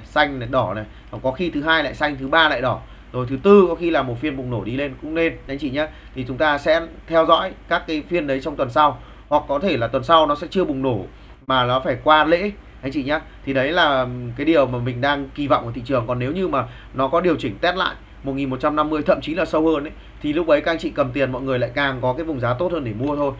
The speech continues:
Chứ còn mọi người yên tâm là thị trường nó không thể nào nó sập về lại cái vùng một nghìn một trăm hay là dưới một nghìn một trăm nữa đâu. Thứ nhất là Nam đã chia sẻ với anh chị rồi, chúng ta có một cái kênh chung và dài hạn.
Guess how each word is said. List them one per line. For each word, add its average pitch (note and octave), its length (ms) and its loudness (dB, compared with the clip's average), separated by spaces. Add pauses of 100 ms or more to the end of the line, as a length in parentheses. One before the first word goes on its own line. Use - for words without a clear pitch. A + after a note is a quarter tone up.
(280)
Chứ D#3 100 -4
còn C3+ 240 0
mọi B2 100 -4
người B2+ 120 -2
yên C#3+ 140 -2
tâm D#3 180 2
là C3 80 -2
thị B2 140 -6
trường B2 180 0
nó B2 100 -2
không D3+ 180 -2
thể B2 100 -6
nào A2+ 120 -4
nó A#2+ 80 -2
sập - 260 0
về A#2+ 140 -2
lại A#2 140 -4
cái C3 100 -8
vùng C3+ 180 -4
một A2+ 100 -4
nghìn A#2 120 -6
một A2 120 -8
trăm D3 220 0 (260)
hay C#3+ 180 0
là C3 80 0
dưới C3 220 -2
một F#3 80 -4
nghìn C3+ 140 -4
một A#2 100 -6
trăm C3+ 140 -2
nữa A#2 100 -4
đâu. B2+ 180 0 (400)
Thứ - 60 -4
nhất D#4+ 280 2
là B2+ 240 0 (300)
Nam C#3+ 180 0
đã D3 80 2
chia D#3+ 140 -4
sẻ C3 180 -2
với A2+ 80 -6
anh B2 60 -8
chị D3+ 160 -4
rồi, B2 260 2
chúng B2+ 120 -8
ta D3 160 2
có B2+ 200 2
một D#3+ 100 -4
cái C#3 160 -8
kênh D#3+ 180 0
chung E3 180 0
và C3+ 100 -2
dài A2+ 160 -2
hạn. B2+ 180 -4